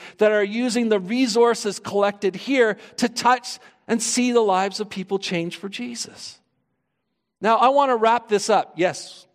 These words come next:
I know. It's the day of miracles, people. Someone recently sent me a video link to Jay John's speaking on this topic. It's, he's an evangelist from England,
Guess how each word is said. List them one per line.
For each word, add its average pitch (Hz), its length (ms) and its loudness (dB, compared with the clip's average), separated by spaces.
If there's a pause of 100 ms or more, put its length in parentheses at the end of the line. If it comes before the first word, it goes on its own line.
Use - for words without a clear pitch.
I 139 120 -4
know. 151 280 -2 (1080)
It's - 180 -2
the 180 100 -4
day 202 180 4
of 190 80 0
miracles, 175 420 -2
people. 113 380 -14 (2250)
Someone 294 560 0
recently 220 500 -2
sent 170 320 -4
me 165 140 -2
a 143 60 0
video 160 340 2
link 131 340 -8 (1500)
to 190 260 -2 (160)
Jay 196 320 2
John's 165 680 0
speaking 135 600 -6
on 127 160 -4
this 127 160 -2
topic. 135 460 -2
It's, - 420 -12 (100)
he's 190 300 -4
an 180 80 -2
evangelist 156 600 -2
from 131 140 -4
England, 160 480 -2